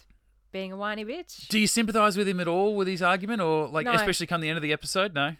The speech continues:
Speaker 1: No,
Speaker 2: Yeah.
Speaker 1: because he has been with Oliver from, like we said before, the very beginning,
Speaker 2: Mm.
Speaker 1: and he knows what Oliver's about, and he knows why Oliver does what he does. So I,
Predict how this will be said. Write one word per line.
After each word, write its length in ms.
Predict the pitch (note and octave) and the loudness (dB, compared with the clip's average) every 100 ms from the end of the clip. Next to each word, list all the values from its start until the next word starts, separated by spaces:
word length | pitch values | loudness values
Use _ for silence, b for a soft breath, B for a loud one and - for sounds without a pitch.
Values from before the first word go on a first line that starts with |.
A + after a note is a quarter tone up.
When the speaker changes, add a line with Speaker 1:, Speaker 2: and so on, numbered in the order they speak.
| - | -14
Speaker 1:
No, 280 | A3 G3+ - - | -8 -6 -6 -4
Speaker 2:
Yeah. 160 | D#3 | -2
Speaker 1:
because 560 | - A#3 A3 G#3 - - - | -2 -2 -2 -4 -12 -16 -16
he 720 | G#3 A3+ A#3 A#3 A#3 A3+ A3+ | -10 -4 -2 0 0 -2 -2
has 240 | G#3+ A3 | -4 -6
been 400 | - G3+ G3 G3 | -6 -8 -6 -8
with 220 | F#3 F#3+ - | -10 -10 -8
Oliver 440 | F3+ F3+ F3+ F3+ | -6 -6 -4 -6
from, 420 | - F#3 F3 E3 _ _ _ _ _ _ - _ - | -8 -14 -14 -16 _ _ _ _ _ _ -20 _ -20
like 280 | E3+ D#3+ E3+ | -18 -18 -18
we 40 | |
said 200 | E3 E3 | -14 -16
before, 240 | - B3+ G#3 | -10 -8 -8
the 100 | F3 | -6
very 220 | F#3 F3 | -6 -6
beginning, 540 | F3 F3+ G3 D3 G2 | -8 -10 -8 -10 -12
Speaker 2:
Mm. 260 | D3 D3 D#3+ | -8 -6 -6
Speaker 1:
and 140 | E3+ | -8
he 160 | F#3+ A3+ | -8 -6
knows 420 | A3+ A#3 B3+ C4 | -2 0 -2 -4
what 140 | G3+ | -8
Oliver's 340 | F#3+ F#3+ F3 F3+ | -6 -8 -10 -14
about, 360 | E3 E3 D#3 | -6 -4 -4
and 100 | C#3 | -8
he 100 | F3 | -14
knows 560 | F#3 G3 G3+ G#3+ G#3+ G3+ | -10 -4 -2 -2 -4 -6
why 220 | G3 G3 | -6 -4
Oliver 300 | F3+ F#3+ E3+ | -4 -6 -8
does 340 | F3+ E3+ E3+ - | -8 -8 -8 -10
what 120 | F3 | -12
he 80 | D#3+ | -8
does. 340 | F#3 D3+ - | -4 -4 -6
So 320 | - F3+ F3 D#3+ - | -8 -6 -4 -6 -6
I, 400 | E3+ E3+ E3+ D3 | -4 -2 -4 -8